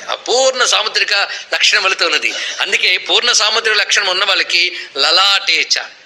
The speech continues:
గళే చైవ మధ్యేవాపి వళిత్రయం స్త్రీ పుంసరోయో రిదన్యేయం మహాసౌభాగ్య లక్షణం. మహాసౌభాగ్య లక్షణము కలిగితే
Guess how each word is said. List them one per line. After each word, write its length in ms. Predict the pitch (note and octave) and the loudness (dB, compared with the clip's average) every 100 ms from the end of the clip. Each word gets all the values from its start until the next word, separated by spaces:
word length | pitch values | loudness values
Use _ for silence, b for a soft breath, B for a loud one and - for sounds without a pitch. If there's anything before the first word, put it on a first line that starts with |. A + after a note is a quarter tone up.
| - - | -6 -2
గళే 380 | D#3+ G3 G#3+ G3 E3+ | 0 2 2 0 0
చైవ 280 | D3 A#2+ B B B | 0 -4 B B B
మధ్యేవాపి 800 | D#3+ G3 - A3+ A3+ G#3 G3+ G3+ | -4 -2 0 2 2 2 2 0
వళిత్రయం 720 | D#3 F#3 A3 - G3 G3 B3+ B B | 0 0 0 -2 0 0 -2 B B
స్త్రీ 240 | - - B3 | -6 0 0
పుంసరోయో 760 | C4+ B3+ A3+ A#3 A3 G#3 G3 | 2 0 2 2 4 4 2
రిదన్యేయం 760 | E3+ F#3 A3 G3+ G3 F#3 A3 G3 | 2 0 -2 0 0 0 0 0
మహాసౌభాగ్య 960 | E3 G3+ G#3 - F#3 F3+ F3+ G3 - | 0 0 0 0 -2 0 -2 -2 -2
లక్షణం. 640 | F3+ D#3 - C#3 D3 E3 - B B B B C#3+ | 0 0 -2 -2 -4 -8 -12 B B B B -2
మహాసౌభాగ్య 920 | C#3 G3 A3+ A3+ G#3+ A3 G#3 - G#3 | 2 2 2 2 0 0 -2 0 0
లక్షణము 420 | G3 - G3 F#3 | 2 0 0 0
కలిగితే 840 | E3+ E3 D#3 D3 D3+ D3 D#3+ G3+ | -2 0 -2 -2 0 2 2 2